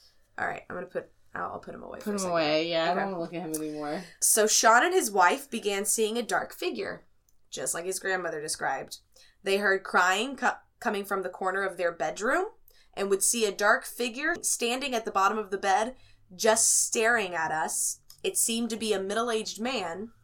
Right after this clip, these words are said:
Speaker 1: but his face features were not clear. At one point, his wife, and this is in quotes 'cause this is from that, from, uh, a source I found, but his wife discovered a stranger lying on the bed next to her.
Speaker 2: Oh my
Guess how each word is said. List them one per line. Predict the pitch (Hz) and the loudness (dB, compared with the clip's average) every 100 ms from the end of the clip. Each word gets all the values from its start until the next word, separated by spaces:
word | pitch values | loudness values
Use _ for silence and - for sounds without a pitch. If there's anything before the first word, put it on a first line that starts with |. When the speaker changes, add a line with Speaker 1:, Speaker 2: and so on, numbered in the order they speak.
| - | -8
Speaker 1:
but | 190 | -4
his | 202 196 - | 0 0 -2
face | - 254 254 - | -4 -4 -2 -4
features | - 233 233 226 220 - | -4 -6 -4 -4 -4 -6
were | - - | -6 -2
not | 185 - - | 2 2 2
clear. | - - - - - _ - | 0 2 2 2 -4 _ 0
At | 190 185 | 2 2
one | 196 320 427 | 2 2 2
point, | 196 180 214 - - - - - - | -2 -2 -2 -2 2 4 4 2 0
his | 190 185 | -2 0
wife, | 208 277 202 226 - - - _ _ _ - | 4 6 6 0 -8 -20 -20 _ _ _ -8
and | 190 | -4
this | 202 | -2
is | 208 196 | -2 -2
in | 202 | -2
quotes | 190 175 175 - | -2 -2 -2 -8
'cause | - 170 | -8 -10
this | - - | -8 -6
is | - | -6
from | - 147 | -8 -10
that, | 156 90 - _ - - | -10 -10 -12 _ -20 -18
from, | - 175 170 - | -6 -6 -6 -12
uh, | 165 151 - | -8 -6 -2
a | |
source | - 170 175 | -2 -2 -4
I | - | -6
found, | - 110 104 - - - - - | -6 -6 -6 -12 -20 -20 -20 -4
but | 208 | 0
his | 202 196 | 0 2
wife | 214 220 226 196 | 4 4 2 -2
discovered | 226 - 269 285 | 0 4 2 2
a | 269 | -2
stranger | 262 - 285 285 214 190 | -2 -2 -4 -4 -4 -2
lying | 180 175 180 | 0 -2 -2
on | 175 | -6
the | 180 | -2
bed | 180 175 | 0 0
next | 175 147 - | -2 -8 -8
to | - 156 | -8 -10
her. | - - - - - | -12 -16 -20 -16 2
Speaker 2:
Oh | 285 311 311 | 10 12 12
my | 294 262 | 12 8